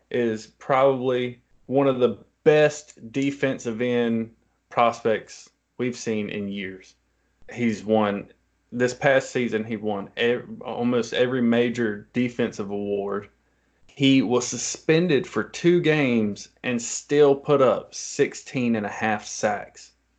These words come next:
Suspended two games and put up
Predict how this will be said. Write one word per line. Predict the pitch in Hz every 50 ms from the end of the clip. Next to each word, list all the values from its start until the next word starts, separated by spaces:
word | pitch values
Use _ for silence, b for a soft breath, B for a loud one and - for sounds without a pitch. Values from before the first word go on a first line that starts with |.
| _ _ _ -
Suspended | - 170 151 - - 262 247 196 180 -
two | 269 247
games | 220 226 226 208 143 117 110 - - _ _ _ _ _ _ _ _ _ _ _ _ _ _ _ - -
and | - 165 170 170
put | - - 220 202 196
up | 190 156 110 - - - _